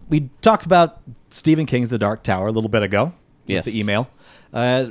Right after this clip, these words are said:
Speaker 1: we haven't heard a lot of movement in the movie in a while.
Speaker 2: Right.
Speaker 1: But now we have some movement. A deal is being worked amongst Warner Brothers Pictures, C B S Films,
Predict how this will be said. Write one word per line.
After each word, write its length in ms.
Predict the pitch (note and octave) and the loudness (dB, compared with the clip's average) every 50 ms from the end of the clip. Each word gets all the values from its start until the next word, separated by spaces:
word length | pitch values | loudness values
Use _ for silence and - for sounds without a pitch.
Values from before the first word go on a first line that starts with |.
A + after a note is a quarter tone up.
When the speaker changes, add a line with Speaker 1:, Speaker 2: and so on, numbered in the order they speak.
| - | -2
Speaker 1:
we 120 | - B2+ C3+ | 0 2 2
haven't 200 | C#3+ C#3+ C#3 C3 | 2 2 2 0
heard 120 | C#3+ C3+ | 2 2
a 40 | C3 | 2
lot 200 | C3 C3 B2+ B2+ | 4 4 4 4
of 100 | B2+ B2 | 2 2
movement 380 | C3 C#3+ C#3+ C3 B2 C3 C3+ - | 2 0 0 0 0 -2 -2 -2
in 140 | - C3 B2+ | -2 0 0
the 60 | B2+ | 2
movie 420 | C3 C#3 B2+ A2+ A2 G#2 G2+ G#2 - | 4 4 4 4 2 0 -2 -4 -6
in 120 | - A2 G2 | -6 -4 -2
a 60 | F#2+ | -2
while. 420 | F#2+ F#2 F2+ F2 F2+ - - - - - | 0 -2 -2 -2 -2 -4 -4 -6 -10 -8
Speaker 2:
Right. 360 | G3+ G#3 F#3+ F2+ F#2+ A#2 - - - - - - - - - - - - - _ - | -4 -2 -2 -2 -2 -4 -6 -8 -14 -20 -20 -20 -20 -20 -20 -20 -20 -20 -16 _ -6
Speaker 1:
But 120 | D3+ G3 | -2 0
now 320 | A#3 C#4+ D#4+ D#4 D4 D#4+ | 0 2 2 2 2 2
we 140 | E4 C4+ A#3+ | 0 -2 -2
have 240 | - E4 E4+ E4+ - | -4 -4 -8 -8 -10
some 140 | - D#4 D#4+ | -10 -6 -2
movement. 340 | F4+ F4 D4+ C4+ E3 - - - _ _ _ _ _ _ _ _ _ - _ - - - _ - - - - | 0 2 2 2 2 0 -4 -12 _ _ _ _ _ _ _ _ _ -20 _ -20 -20 -20 _ -20 -10 -6 -6
A 60 | D3+ | 0
deal 280 | D3+ D#4 E4 F4 E4+ | 2 4 4 4 4
is 100 | D#4+ A#3 | 2 0
being 240 | A3+ A#3 D#4+ D#4+ C#4+ | 0 -2 -4 -2 0
worked 400 | A3 C3 B2+ - - - - - - _ _ _ _ _ _ - | 0 0 0 0 -2 -6 -14 -20 -20 _ _ _ _ _ _ -8
amongst 340 | - C#3+ D#3 E3 D#3 - - | -4 -2 -2 -2 -2 -2 2
Warner 260 | B2+ D3+ G3+ A#3 B3+ | 4 4 4 4 2
Brothers 360 | G3 G3+ B3+ C4 C4 C4+ - | 2 4 4 4 4 0 -4
Pictures, 640 | - - A#3 - - - D#3+ D#3+ G#3+ A3 - - - - - - - - - _ _ | 0 2 2 2 2 2 2 2 2 0 -4 -8 -10 -12 -20 -20 -20 -20 -20 _ _
C 260 | - - G3 G#3 C4+ | -6 -2 2 2 2
B 140 | B3 C#4 C4+ | 4 4 4
S 180 | C4+ B3+ - - | 4 4 4 0
Films, 800 | - - - C#4 B3 G#3 D3+ C#3 C#3+ E3 F3+ E3+ - - - | -4 -2 0 2 4 4 4 2 2 0 -2 -4 -6 -10 -14